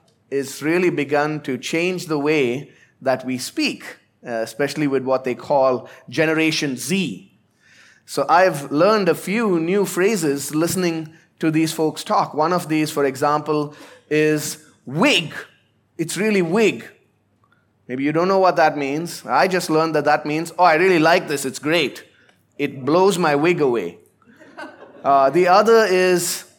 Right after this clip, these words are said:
you know, similar, uh, "That was a real W." I didn't know what that means. It means that was a real win.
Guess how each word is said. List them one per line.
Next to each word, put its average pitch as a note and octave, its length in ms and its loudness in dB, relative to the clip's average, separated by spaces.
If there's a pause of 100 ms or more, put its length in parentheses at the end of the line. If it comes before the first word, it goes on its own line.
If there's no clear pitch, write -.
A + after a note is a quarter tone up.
(240)
you E3+ 140 0
know, D#3+ 280 0
similar, F#3 600 4 (760)
uh, C#3 160 2
"That G3 160 4
was G3+ 160 2
a F3 40 4
real F3+ 280 4
W." D3+ 640 2 (680)
I D3+ 120 0
didn't E3+ 140 0
know E3+ 120 2
what D#3+ 200 4
that F#3+ 200 4
means. E3+ 500 -4
It C#3+ 120 -8
means D#3+ 240 -4
that E3+ 160 2
was F#3+ 160 0
a F#3 40 2
real G3+ 240 2
win. G3+ 540 2